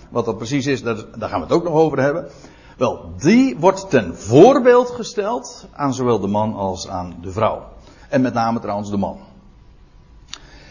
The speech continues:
We hebben het ook nog gehad over hoofdschap,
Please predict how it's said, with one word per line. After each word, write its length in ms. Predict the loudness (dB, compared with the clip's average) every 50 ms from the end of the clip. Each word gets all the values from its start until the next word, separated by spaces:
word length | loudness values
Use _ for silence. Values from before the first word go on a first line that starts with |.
| -20 -20 -20 -20 -20 -10 0
We 120 | 6 8
hebben 180 | 8 8 8 6
het 100 | 6 6
ook 160 | 4 2 2
nog 160 | 0 -4 -2
gehad 320 | 0 2 4 4 2 2
over 380 | 2 2 2 2 0 -2 -4 -4
hoofdschap, 840 | -4 -2 4 4 4 4 4 0 -8 -8 -2 0 0 0 0 -4 -8